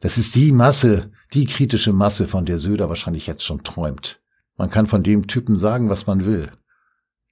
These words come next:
Ganz, ganz schlimmer Finger. Aber er hat ein ganz gutes Gespür für das,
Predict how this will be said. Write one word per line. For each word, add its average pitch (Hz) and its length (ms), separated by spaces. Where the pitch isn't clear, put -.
Ganz, - 460
ganz 95 300
schlimmer 80 400
Finger. 76 460
Aber 151 200
er 120 60
hat 113 100
ein 117 60
ganz 95 220
gutes 87 260
Gespür 117 560
für 95 200
das, - 380